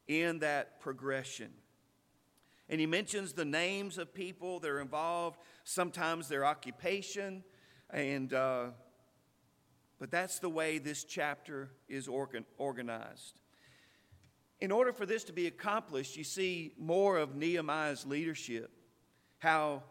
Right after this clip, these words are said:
every part of the job had someone assigned to it.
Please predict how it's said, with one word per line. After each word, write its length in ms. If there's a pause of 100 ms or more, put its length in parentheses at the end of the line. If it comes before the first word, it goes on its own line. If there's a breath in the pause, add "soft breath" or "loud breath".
(520 loud breath)
every 340
part 320
of 80
the 60
job 600
had 240
someone 720
assigned 520
to 220
it. 100